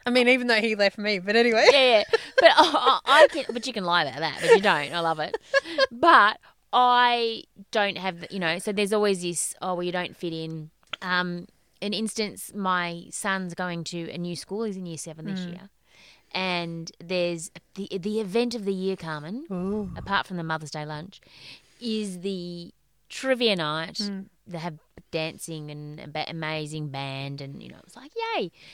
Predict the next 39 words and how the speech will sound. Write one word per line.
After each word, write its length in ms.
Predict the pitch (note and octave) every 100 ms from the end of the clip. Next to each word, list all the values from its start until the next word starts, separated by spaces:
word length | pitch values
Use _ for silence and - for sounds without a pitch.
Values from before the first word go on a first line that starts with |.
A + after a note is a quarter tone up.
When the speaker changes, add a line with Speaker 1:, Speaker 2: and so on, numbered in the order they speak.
| -
Speaker 2:
So 240 | - A3+ A3+
I 60 | A#3
put 160 | -
myself 360 | D#4 - G#3+ -
down 600 | F3+ D#3 C#3+ A3+ D4+ C4 -
to 80 |
go. 400 | E3 D#3+ C#3 G#3
Straight 280 | C#4+ - F#3+
away, 160 | G3+ F3+
I 100 | F3
know 200 | D#3+ F#3+
it 200 | C4+ -
gets 180 | D#4 -
sold 280 | D#4 D#4 D#4
out. 260 | D#4 D4 - _ -
Um, 240 | G#3+ G#3+ G#3
and 180 | A3+ G#3+
then 320 | A3 G#3+ F#3
one 200 | G3+ G#3+
of 160 | G#3+ G3
the, 520 | G3 F#3+ F3 F3 D#3+ - - -
the 120 | F3+
women 360 | F#3 G3 F3+ E3+
on 160 | E3+
the 60 | E3+
committee 360 | D#3 F3 E3+ E3
rings 340 | E3 E3 D#3+
me, 420 | D#3+ F2+ G#3+ D#4 - _
um, 260 | D#3+ E3 D#3
after 280 | F#3 G3 -
it's 80 | C3+
sold 220 | E3 D3+
out 200 | D3 D#3 -
and 140 | D#3+
says, 400 | - D#3+ D#3 - _ - - - _ -
"Oh, 100 | C4
hello, 260 | C4+ C4+
Maureen. 480 | A#3+ G#3+ G#3+ G#3+ G#3 -
Um, 440 | F3+ F3+ F3+ F3+